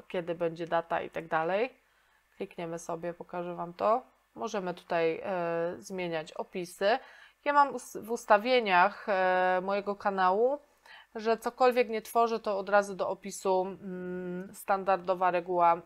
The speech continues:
formuła mi się dodaje, dlatego tutaj widzicie to już od razu, pomimo że tego nie wpisałam.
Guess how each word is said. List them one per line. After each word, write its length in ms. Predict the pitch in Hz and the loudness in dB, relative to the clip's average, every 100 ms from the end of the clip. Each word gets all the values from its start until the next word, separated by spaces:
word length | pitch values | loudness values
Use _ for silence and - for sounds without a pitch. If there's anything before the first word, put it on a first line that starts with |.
| - | -8
formuła 500 | 202 180 175 170 170 | -6 -4 -2 -2 -2
mi 160 | 170 | -4
się 360 | 170 170 160 160 | -6 -6 -4 -4
dodaje, 380 | 165 170 165 165 | -2 2 4 4
dlatego 560 | 175 165 170 170 170 - - - _ | 0 0 2 4 4 0 -20 -20 _
tutaj 420 | - 185 180 175 175 | -12 0 4 4 2
widzicie 440 | 180 180 175 170 | -6 -10 -2 -2
to 160 | 175 175 | 0 0
już 120 | 170 | -2
od 140 | 170 | -4
razu, 380 | 165 170 170 170 | 2 2 2 -4
pomimo 420 | - 165 170 165 | -2 -4 -2 -4
że 120 | 165 | -4
tego 360 | 165 165 165 160 | -4 -2 -2 -2
nie 220 | 202 180 | -4 -8
wpisałam. 800 | 175 _ 180 - 170 170 185 254 | -8 _ -20 -2 2 4 4 4